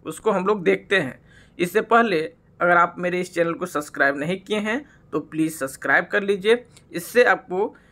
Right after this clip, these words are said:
इस तरह का नए नए नोटिफिकेशन वो जो जॉब से संबंधित हो वह आपको मिलते रहेंगे। अब देखते हैं क्या है।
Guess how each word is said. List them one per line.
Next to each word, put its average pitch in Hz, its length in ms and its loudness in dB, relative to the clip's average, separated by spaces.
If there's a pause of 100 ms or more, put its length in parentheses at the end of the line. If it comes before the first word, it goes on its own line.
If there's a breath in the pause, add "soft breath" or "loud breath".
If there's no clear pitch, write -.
(720 soft breath)
इस - 220 -8
तरह 180 160 6
का 175 180 2
नए 180 260 4
नए 175 280 2 (380)
नोटिफिकेशन 170 720 -2
वो 165 300 0 (380)
जो 156 180 -4
जॉब 175 300 2
से 175 200 -4
संबंधित 170 540 0
हो 147 240 -6 (400 soft breath)
वह 208 180 2
आपको 160 360 2
मिलते 196 360 0 (360)
रहेंगे। 160 400 -2 (1700 soft breath)
अब 220 160 2
देखते 214 300 2
हैं 240 140 0
क्या 202 160 6
है। 208 140 -4